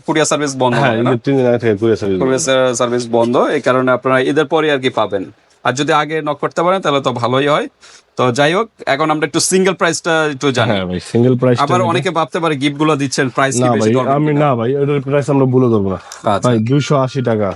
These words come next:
Speaker 1: আচ্ছা, সিরামটা তো চাইনিজ,
Speaker 2: হ্যাঁ,
Speaker 1: না?
Speaker 2: সিরামটা চাইনিজ।
Speaker 1: আচ্ছা, আমরা
Speaker 2: দুশো আশি
Speaker 1: একটা
Speaker 2: টাকা।
Speaker 1: কাউন্ট করি।
Speaker 2: এরপরে যে নীরা ক্রিম আপনার তিনশো।
Speaker 1: তিনশো।
Speaker 2: জান্নাত তিনশো।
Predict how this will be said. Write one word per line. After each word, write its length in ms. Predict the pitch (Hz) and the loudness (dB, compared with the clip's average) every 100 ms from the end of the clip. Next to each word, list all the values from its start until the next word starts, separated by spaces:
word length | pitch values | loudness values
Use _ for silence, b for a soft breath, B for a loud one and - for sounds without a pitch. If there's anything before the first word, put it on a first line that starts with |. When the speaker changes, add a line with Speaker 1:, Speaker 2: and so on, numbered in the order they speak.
| - | -6
Speaker 1:
আচ্ছা, 180 | 113 123 | -4 -2
সিরামটা 340 | 156 147 147 | 0 0 0
তো 120 | 139 | -2
চাইনিজ, 320 | 147 131 117 | 0 0 0
Speaker 2:
হ্যাঁ, 120 | 104 104 | 0 0
Speaker 1:
না? 100 | - | 2
Speaker 2:
সিরামটা 360 | 131 123 117 | 2 2 0
চাইনিজ। 280 | 107 104 98 | 0 0 0
Speaker 1:
আচ্ছা, 180 | 98 104 | 0 0
আমরা 100 | 101 | 2
Speaker 2:
দুশো 200 | 143 123 | 4 2
আশি 200 | 127 127 | 2 0
Speaker 1:
একটা 100 | 107 | 0
Speaker 2:
টাকা। 120 | 104 | 0
Speaker 1:
কাউন্ট 180 | 127 123 | -2 0
করি। 280 | 127 143 247 - - | 0 2 -2 -8 -2
Speaker 2:
এরপরে 400 | 120 120 127 123 | -2 0 0 2
যে 140 | 120 | 2
নীরা 280 | 120 131 139 | 2 2 2
ক্রিম 360 | 131 139 139 143 | 2 2 2 2
আপনার 460 | 131 - 139 143 143 - | 0 0 2 0 -2 -2
তিনশো। 380 | 143 131 - 95 - _ - | 0 2 0 -2 -6 _ -4
Speaker 1:
তিনশো। 380 | 110 101 - 117 - _ _ - - _ _ _ _ _ - 110 | -4 -2 -4 -4 -16 _ _ -20 -20 _ _ _ _ _ -6 0
Speaker 2:
জান্নাত 480 | 127 127 131 135 135 - | 2 2 2 2 0 0
তিনশো। 440 | 127 120 - 98 | 2 2 0 -2